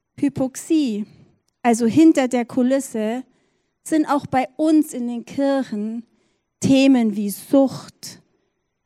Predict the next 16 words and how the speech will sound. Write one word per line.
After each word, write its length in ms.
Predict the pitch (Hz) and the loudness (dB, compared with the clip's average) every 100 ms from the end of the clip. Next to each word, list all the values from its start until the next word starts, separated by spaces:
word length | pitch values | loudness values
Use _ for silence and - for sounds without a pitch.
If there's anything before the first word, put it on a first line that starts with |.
| _ _ _ _ _ | _ _ _ _ _
Scheidungen, 760 | - 247 269 269 254 247 247 240 | 2 6 6 6 4 4 2 0
Pornografie, 1120 | - 240 220 214 226 202 - 277 269 247 240 - _ _ - | 2 4 4 0 -4 -6 -2 0 2 0 -2 -8 _ _ -12
psychische 600 | - 294 277 254 - 226 | 2 4 4 2 -2 -4
Gebrochenheit, 1200 | 226 - 214 240 247 254 226 233 226 226 - - _ _ _ _ _ - | -4 -4 0 0 2 -2 0 0 -2 -4 -8 -20 _ _ _ _ _ -2
Mediensucht, 1300 | 233 247 302 302 294 269 254 254 277 - - _ _ _ _ _ - | 0 2 2 0 0 0 0 -2 -4 -6 -20 _ _ _ _ _ -12
massive 540 | 233 - 254 247 214 | -12 -6 -6 -4 -6
Zukunftsängste 1400 | - - 285 277 247 220 - - 233 233 226 - 226 226 - _ _ _ _ _ _ | -6 -2 -2 0 -4 -4 -10 -14 -8 -8 -8 -8 -6 -6 -8 _ _ _ _ _ _
und 220 | 240 226 | -2 -2
so 160 | - 220 | -2 -4
weiter. 540 | 208 208 202 202 208 - _ _ _ | -2 -4 -4 -6 -8 -12 _ _ _
Aber 180 | - 226 | -8 -2
nach 180 | 226 208 | -2 0
außen, 420 | 247 294 - 294 | 2 2 2 2
„Mir 140 | 240 226 | 2 0
geht's 280 | 233 - | -4 -6
gut.“ 460 | - 330 247 - | -2 0 0 -8